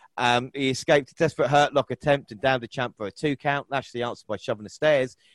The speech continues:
in the challenger, which drove him into the cage, looking like a Terminator, just squashing his face up against that cage wall.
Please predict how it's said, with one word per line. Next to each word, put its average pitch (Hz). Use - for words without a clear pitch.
in 95
the 101
challenger, 123
which 90
drove 139
him 117
into 107
the 95
cage, 98
looking 156
like 135
a -
Terminator, 139
just 104
squashing 127
his 120
face -
up 123
against 117
that 113
cage 110
wall. 113